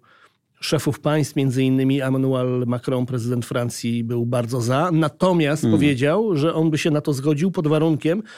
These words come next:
Speaker 1: że całe te sto miliardów idzie na zakup uzbrojenia z, od firm europejskich.
Speaker 2: Okej.
Speaker 1: Czyli tutaj
Speaker 2: Ma
Speaker 1: już masz
Speaker 2: sens.
Speaker 1: odpowiedź, tak? Żadnej Korei, żadnych Stanów
Speaker 2: No tak.
Speaker 1: Zjednoczonych. Wszystko kupujemy
Speaker 2: No,
Speaker 1: w firmach
Speaker 2: chociaż
Speaker 1: francu-,
Speaker 2: dzisiaj,
Speaker 1: y,
Speaker 2: no,
Speaker 1: europejskich.
Speaker 2: no, ale cho-,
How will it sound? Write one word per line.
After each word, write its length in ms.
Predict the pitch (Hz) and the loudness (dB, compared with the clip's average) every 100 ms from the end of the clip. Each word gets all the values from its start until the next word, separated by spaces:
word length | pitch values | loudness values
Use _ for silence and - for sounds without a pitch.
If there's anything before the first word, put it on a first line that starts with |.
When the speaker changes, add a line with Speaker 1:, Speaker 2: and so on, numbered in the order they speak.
| - - | -20 -2
Speaker 1:
że 140 | 147 | -2
całe 260 | - 190 165 | 2 2 2
te 100 | 165 | 0
sto 160 | - | 2
miliardów 640 | 156 143 147 143 170 196 - | 2 4 2 2 0 -2 -2
idzie 420 | 180 139 147 190 | -2 2 2 2
na 180 | 165 160 | 2 2
zakup 360 | 165 170 185 - | 0 -2 -2 -2
uzbrojenia 720 | 139 151 151 160 175 175 - _ _ _ - | -2 0 2 2 2 -2 -4 _ _ _ -14
z, 160 | - - | -14 -4
od 180 | 160 | -4
firm 360 | - 180 185 190 - - | 0 0 2 0 -4 -2
europejskich. 640 | 175 170 - 120 117 - | 2 2 0 -6 -6 -6
Speaker 2:
Okej. 260 | 101 95 78 - _ | -4 -4 -6 -12 _
Speaker 1:
Czyli 280 | - 160 151 | -4 0 2
tutaj 220 | 160 165 | 0 2
Speaker 2:
Ma 40 | 151 | 2
Speaker 1:
już 100 | 120 | 2
masz 140 | 147 | 0
Speaker 2:
sens. 80 | - | -2
Speaker 1:
odpowiedź, 440 | - 180 123 117 - | -2 0 0 -4 -4
tak? 160 | 190 - - - | -4 -4 -16 -2
Żadnej 380 | 156 170 151 139 | 0 2 2 2
Korei, 420 | 160 165 170 160 | 2 2 2 2
żadnych 300 | 165 139 - | 0 -2 -4
Stanów 200 | 165 139 | 0 0
Speaker 2:
No 60 | |
tak. 60 | 120 | 0
Speaker 1:
Zjednoczonych. 500 | 127 127 123 175 165 | -2 -2 -2 -2 -2
Wszystko 280 | - - 160 | -6 -6 -6
kupujemy 460 | 127 147 147 147 151 - | -4 -2 0 0 -4 -4
Speaker 2:
No, 100 | - - | -4 -4
Speaker 1:
w 60 | |
firmach 380 | - 160 147 139 | 0 2 2 2
Speaker 2:
chociaż 140 | 135 123 180 | 0 4 4
Speaker 1:
francu-, 220 | 151 131 | 4 2
Speaker 2:
dzisiaj, 320 | - 202 180 | 4 4 4
Speaker 1:
y, 40 | |
Speaker 2:
no, 160 | 165 143 | 2 2
Speaker 1:
europejskich. 680 | 202 160 131 147 131 120 156 | 2 2 0 -2 -4 -2 2
Speaker 2:
no, 100 | 151 139 | 4 4
ale 140 | 131 | 2
cho-, 220 | 131 131 | 0 -2